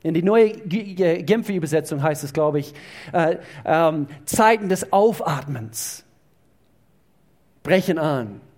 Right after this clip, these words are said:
Dann werden diese herrliche Zeiten anbrechen und ihr werdet durch den Herrn gestärkt werden.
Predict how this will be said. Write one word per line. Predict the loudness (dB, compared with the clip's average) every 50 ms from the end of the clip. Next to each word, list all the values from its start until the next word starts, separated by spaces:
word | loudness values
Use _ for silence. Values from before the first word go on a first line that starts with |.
| _ _ _ _ _ _ _ -8
Dann | 2 4 4 4 4 2 2 4
werden | 4 4 4 2 0 -4 -6 -8 -12 -18 -20 -10 -4
diese | -2 0 2 2 2
herrliche | 2 4 4 4 4 4 2 0 -2
Zeiten | -4 0 2 2 2 2 2 0 -2
anbrechen | 0 0 2 0 0 2 2 2 2 0 -2 -4 -2
und | -2 -2
ihr | 0 0 0 0 0 0 2
werdet | 4 6 6 6 6 4 0 -2 -4
durch | -2 0 0 -2 -2
den | -4 -4 -2
Herrn | -2 0 0 2 2 2 2 0 -2 -6 -12 -18 -20 -20 -20 -20 -20 -20 -12 -6
gestärkt | -6 -6 -4 -6 -4 -2 0 0 0 0 -2 -2
werden. | -2 -2 -2 -2 -4 -6 -10 -14